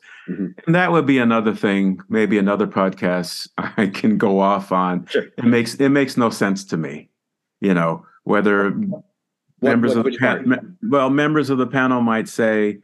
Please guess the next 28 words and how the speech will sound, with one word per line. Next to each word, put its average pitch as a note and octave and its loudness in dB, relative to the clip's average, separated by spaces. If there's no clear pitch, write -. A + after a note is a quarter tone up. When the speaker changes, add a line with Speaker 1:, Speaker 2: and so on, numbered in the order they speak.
Speaker 2:
"Well, E3+ 0
I D#3+ 2
wanna D#3+ 0
see D3+ -2
how C3+ -2
they C3+ 2
move. C3+ 2
I G2+ 2
wanna B2+ 0
see C3+ -2
how C3 0
they, B2 -2
you A#2+ 0
know, G#2 0
are A#2+ 2
on A#2 2
stage." A2 -2
Speaker 1:
Mm-hmm. B2 -8
Speaker 2:
That's - -4
what A2+ 0
the A2+ 0
probation A#2+ -2
period E2 -2
Speaker 1:
Right. A2+ 0
Speaker 2:
allows E2+ -6
for, - -8
you F#2 0
know, B2+ 0